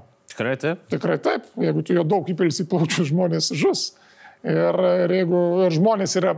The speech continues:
Speaker 2: nuo jo priklausomi, ir kai tu taip pasakai, kad yra vanduo, tai gal uždrausk.
Speaker 1: Taip.
Speaker 2: Bus ramiau.
Speaker 1: Na, nežinau. Ma-, jūs čia taip viską greitai kalbat, greitakalbė apie tą penkis G, man atrodo, kažką slepia. Tai aš tiesiog siūlyčiau atsimerkt.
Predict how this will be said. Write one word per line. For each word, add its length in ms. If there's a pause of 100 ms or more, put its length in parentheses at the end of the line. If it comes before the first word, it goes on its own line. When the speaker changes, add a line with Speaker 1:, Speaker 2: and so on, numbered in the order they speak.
Speaker 2:
nuo 400
jo 120
priklausomi, 720 (960)
ir 180
kai 160
tu 120
taip 180
pasakai, 480
kad 140
yra 160
vanduo, 260
tai 100
gal 140
uždrausk. 400 (300)
Speaker 1:
Taip. 240 (160)
Speaker 2:
Bus 180
ramiau. 240 (200)
Speaker 1:
Na, 240
nežinau. 500 (160)
Ma-, 160 (160)
jūs 180
čia 100
taip 160
viską 280
greitai 340
kalbat, 480
greitakalbė 580
apie 160
tą 160
penkis 380
G, 200
man 320
atrodo, 260
kažką 280
slepia. 460
Tai 160
aš 140
tiesiog 260
siūlyčiau 480
atsimerkt. 760